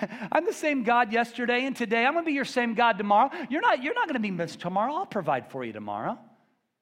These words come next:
I'm gonna take care of what you need because it's not according to what you need. It's according to my glorious riches. It's according to my presence.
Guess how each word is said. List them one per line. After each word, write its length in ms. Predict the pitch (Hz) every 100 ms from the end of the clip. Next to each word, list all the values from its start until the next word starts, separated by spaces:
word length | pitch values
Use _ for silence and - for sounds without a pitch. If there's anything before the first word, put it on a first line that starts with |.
| _ _ _ -
I'm 100 | 285
gonna 140 | 480
take 260 | - 190 -
care 180 | 170 151
of 80 |
what 220 | 127 143 139
you 80 |
need 240 | 143 220 294
because 260 | 311 311
it's 120 | 254 294
not 160 | 330
according 380 | 330 - 359 330
to 80 | 320
what 200 | 339 285
you 80 | 302
need. 220 | 339 370
It's 100 | 330
according 380 | 330 359 359 349
to 60 |
my 160 | 339 330
glorious 580 | 285 370 381 381 - 381
riches. 720 | 415 403 381 294 170 - - _ _ _ _ _ _ _ _ _
It's 180 | 247 311
according 420 | - 311 349 359
to 60 | 339
my 180 | 277
presence. 1080 | 269 - 294 339 - 247 180 - - - -